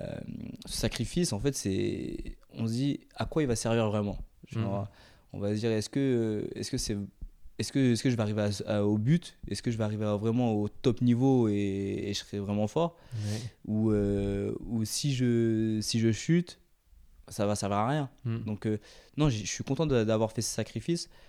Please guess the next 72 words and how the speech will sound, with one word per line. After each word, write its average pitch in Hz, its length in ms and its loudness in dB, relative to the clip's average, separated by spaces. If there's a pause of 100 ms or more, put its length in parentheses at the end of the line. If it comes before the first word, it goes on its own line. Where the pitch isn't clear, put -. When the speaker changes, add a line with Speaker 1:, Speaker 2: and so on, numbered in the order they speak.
(300)
Speaker 1:
pour 123 160 0
ensuite 117 400 -2
réaliser 113 440 2
mon 110 220 2
rêve, 139 240 2
euh, 101 360 0
d'être, 107 420 -2
euh, 101 220 -2
le 104 140 -4
meilleur, 117 320 0 (340)
l'un 120 140 2
des 113 140 2
meilleurs 113 180 2
boxeurs 113 400 0
mondiaux. 120 300 0 (240)
Speaker 2:
Mhm. 110 180 0 (600)
Ce - 100 -16
qui - 60 -2
est - 20 -4
le 87 80 -6
cas 98 80 -2
aujourd'hui. 95 260 -6 (300)
Speaker 1:
Ce - 120 -10
qui - 120 -2
est - 20 0
le - 60 -12
cas 117 80 0
aujourd'hui. 107 400 2
Speaker 2:
<laughs> - 1080 0
Et 104 60 -2
bravo 104 320 -2
pour - 180 -2
le 120 80 4
coup, 127 140 4
parce 160 240 8
que 156 120 4
quand 131 200 6
même. 143 260 4 (440)
Speaker 1:
<laughs> 117 440 0
Speaker 2:
Et, 113 180 6
euh, 113 160 6
et 120 100 2
est-ce 117 180 4
qu'il 165 100 2
y 151 80 4
a 123 40 6
un 117 40 6
moment 120 240 4
où, 123 60 4
pareil, 117 200 4
tu - 140 -10
t'es 104 140 -2
dit, 113 200 0
en 98 140 0
fait, 98 140 -8
tous - 140 -16
ces - 160 -12
sacrifices, 98 460 -4
ça 90 200 0
a 90 80 -2
servi 104 340 -2
parce 98 200 -6
que, 92 560 -2
enfin, - 180 -2
à 95 80 2
quel 104 140 2
moment, 104 280 2
justement, 98 320 -4
tu - 140 -12
t'es 95 100 0
dit, 98 200 0
euh, 87 60 0